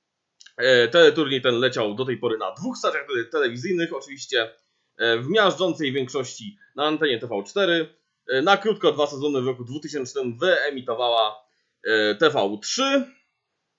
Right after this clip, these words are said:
No i zasadniczo to tyle, jeśli chodzi o historię teleturnieju Fangarna Pafortet.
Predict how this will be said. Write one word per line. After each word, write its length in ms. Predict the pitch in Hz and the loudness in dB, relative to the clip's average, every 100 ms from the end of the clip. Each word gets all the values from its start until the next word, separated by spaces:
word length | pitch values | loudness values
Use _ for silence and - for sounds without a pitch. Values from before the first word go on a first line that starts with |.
| _ _ | _ _
No 420 | 196 202 98 92 _ _ - | -2 0 0 -4 _ _ -16
i 100 | 240 | -4
zasadniczo 420 | 285 269 294 311 | -2 0 0 -4
to 100 | 311 | -2
tyle, 260 | 311 156 120 | 0 2 2
jeśli 200 | 131 165 | 4 2
chodzi 160 | 139 | 4
o 200 | 139 120 - - - | 0 -2 -6 -20 -8
historię 420 | 254 214 202 180 | -6 -2 0 2
teleturnieju 800 | 180 151 147 139 147 143 131 131 _ _ _ - | 2 0 0 -2 0 0 0 -4 _ _ _ 0
Fangarna 720 | 180 180 165 190 180 170 165 | 2 2 4 4 4 2 -2
Pafortet. 800 | 160 131 135 113 95 95 - | 0 -4 -2 -6 -6 -10 -10